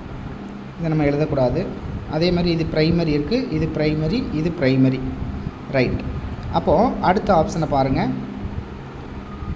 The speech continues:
இங்க வந்து பார்த்தீங்கன்னா, நாலாவது ஆப்ஷன் வந்து என் ஹெச்ன்னு இருக்கு. என் ஹெச்னா அது வந்து செகண்டரி அமீன். அப்போ நாலாவது இருக்கிறதுல இது செகண்டரி அமீன், இது செகண்டரி அமீன். அப்போ B-ல வந்து இது செகண்டரி அமீனுக்கு பதிலா டெர்ஷரி இருக்கு. அப்போ இதுவும் கிடையாது.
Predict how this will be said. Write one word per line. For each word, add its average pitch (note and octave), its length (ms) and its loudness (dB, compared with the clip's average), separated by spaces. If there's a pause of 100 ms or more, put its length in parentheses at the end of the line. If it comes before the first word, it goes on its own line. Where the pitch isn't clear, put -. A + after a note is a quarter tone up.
(120)
இங்க A3+ 180 6
வந்து G#3+ 180 6
பார்த்தீங்கன்னா, F#3+ 360 2
நாலாவது G3+ 540 4
ஆப்ஷன் F3 260 0
வந்து F3 240 0
என் F#3 200 2
ஹெச்ன்னு G3 340 2
இருக்கு. G3 360 0
என் F#3 180 4
ஹெச்னா G#3 280 4
அது F#3+ 260 4
வந்து G3+ 300 2 (180)
செகண்டரி F3+ 480 6
அமீன். C#3+ 180 0 (580)
அப்போ D#3+ 180 -2
நாலாவது F#3 480 6
இருக்கிறதுல E3+ 280 2
இது D#3 260 2
செகண்டரி E3 460 2
அமீன், A#3+ 200 2 (120)
இது D#3 160 0 (100)
செகண்டரி D3+ 480 2
அமீன். A#3 160 2 (240)
அப்போ D#3 180 -2 (100)
B-ல G#3 240 4
வந்து G3+ 300 2 (500)
இது E3 140 0 (100)
செகண்டரி F3+ 460 4
அமீனுக்கு E3+ 280 2
பதிலா F3+ 280 2
டெர்ஷரி D#3+ 320 2
இருக்கு. D3 300 0
அப்போ D#3 200 0
இதுவும் E3+ 320 2
கிடையாது. B2+ 400 4